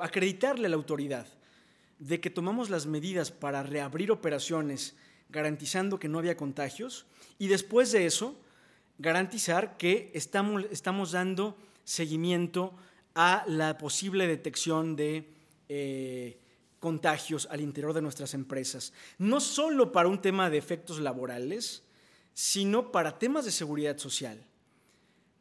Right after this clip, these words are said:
Para que si mañana hay un contagio en mi empresa y el Seguro Social quiere considerarlo riesgo de trabajo, yo pueda demostrar que tomé todas las medidas necesarias para que mis trabajadores no se contagiaran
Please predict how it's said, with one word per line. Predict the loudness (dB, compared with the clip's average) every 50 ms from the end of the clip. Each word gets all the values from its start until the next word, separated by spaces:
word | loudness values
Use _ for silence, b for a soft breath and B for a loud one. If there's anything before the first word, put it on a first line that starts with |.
| _ _ _ _ -2
Para | 2 2 2 2 0
que | 0 -2
si | -2 -2 0 0
mañana | 0 0 0 2 2 2 2 2 4 4 2 2 0
hay | 0 0 0
un | 0 0
contagio | 0 -2 -2 -2 0 0 -2 -2 -2 -2
en | -4
mi | -2 -2
empresa | -2 -2 0 0 0 0 0 -2 -4 -4 -6 -6
y | -6
el | -6 -4
Seguro | -4 -6 -4 -2 -2 -2 -2
Social | -4 -4 -6 -2 0 0 0 0 -2
quiere | -2 -4 -4 -4 -4
considerarlo | -4 -4 -4 -4 -4 -2 -2 0 0 2 0 0 0 -2 -4
riesgo | -4 -4 -4 -2 -2 -2 0 0
de | -2 0
trabajo, | 0 0 2 2 2 2 0 -2 -8 -8 -8 -10 b b b b b b b b b b b
yo | -2 -2 -2 0
pueda | 0 2 2 4 4
demostrar | 2 2 0 -2 -2 -2 0 2 2 2 2 -2 -4
que | -4 -2 -2 -2 -4 -6 B B B B B B B B -6
tomé | -4 -2 -2 0 0 -2 -2
todas | -2 -2 0 2 2 2 2 0 0 0 0
las | 0 0 0 0
medidas | 0 0 0 0 0 -2 0 0 0 0
necesarias | 0 -2 -2 -2 -2 0 2 4 4 4 2 2 0 0 -2 -4 -8 -10 b b b b b b
para | -2 -2 -2 -2
que | -4 -4
mis | -4 -4 -6
trabajadores | -6 -6 -4 -4 -4 -4 -2 -2 0 -2 -2
no | -2 -2 -4 -2
se | -2 -4 -4
contagiaran | -4 -6 -6 -6 -6 -6 0 2 2 4 4 2 0 -4 -8